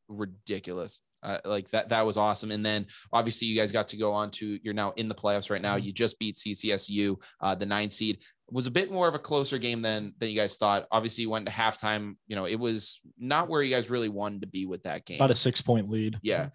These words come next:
Speaker 1: I mean, it, uh, you know, in comparison, Wagner, when they faced, I, I forget, who did they face again in,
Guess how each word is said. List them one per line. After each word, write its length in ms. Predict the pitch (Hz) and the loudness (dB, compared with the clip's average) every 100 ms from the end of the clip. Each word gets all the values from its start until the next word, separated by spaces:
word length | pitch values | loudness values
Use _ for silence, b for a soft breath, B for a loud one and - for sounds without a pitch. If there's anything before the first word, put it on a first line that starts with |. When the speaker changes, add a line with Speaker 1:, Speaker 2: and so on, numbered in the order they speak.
| b - | b -4
Speaker 1:
I 20 | |
mean, 180 | 120 123 | 0 2
it, 140 | 131 - | 0 -2
uh, 100 | - - _ _ - | -2 -2 _ _ -8
you 120 | 117 | -2
know, 80 | 107 | 0
in 140 | 113 | 0
comparison, 580 | 120 120 143 143 127 117 | -4 0 4 4 4 2
Wagner, 400 | 110 120 131 127 | 4 4 4 2
when 160 | 113 110 | 2 4
they 140 | 113 | 2
faced, 400 | 110 117 110 - - | 2 2 0 -2 -4
I, 60 | |
I 180 | 113 - - - | -6 -6 -14 -2
forget, 200 | 123 98 | 0 2
who 100 | 113 | 0
did 120 | 120 | 2
they 100 | 120 | 2
face 240 | 123 120 | 2 0
again 260 | 120 120 120 | 0 -2 -2
in, 200 | 117 110 | -6 -6